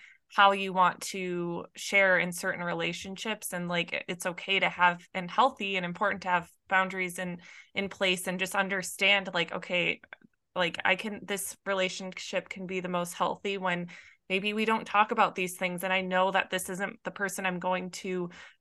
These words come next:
go to, to get the celebrations and the support around my business, but, and that's okay. Like, I can, you know, this is our relationship." And I just love the perspective shift of really seeing, like, "Oh, maybe, like, other people do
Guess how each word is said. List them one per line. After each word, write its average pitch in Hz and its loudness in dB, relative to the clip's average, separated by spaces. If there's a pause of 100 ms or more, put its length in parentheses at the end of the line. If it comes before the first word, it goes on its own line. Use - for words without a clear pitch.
go 208 10
to, 214 -2
to 208 -2
get 196 4
the 190 2
celebrations 196 2
and 180 -2
the 180 0
support 208 0
around 185 4
my 180 0
business, 175 -4 (100)
but, 180 4 (480)
and 185 4
that's 190 6
okay. 202 4
Like, 180 0
I 185 6
can, 185 -2
you 196 -6
know, 175 -4 (160)
this 185 -4
is 180 -2
our 180 4
relationship." 175 -4 (160)
And 202 -6
I 220 -2
just 233 -4
love 220 2
the 226 -2
perspective 214 -4 (380)
shift 202 2
of 185 0
really 196 2
seeing, 226 0
like, 175 -2
"Oh, 254 8
maybe, 202 -2
like, 202 -4
other 233 4
people 226 -6
do 226 -6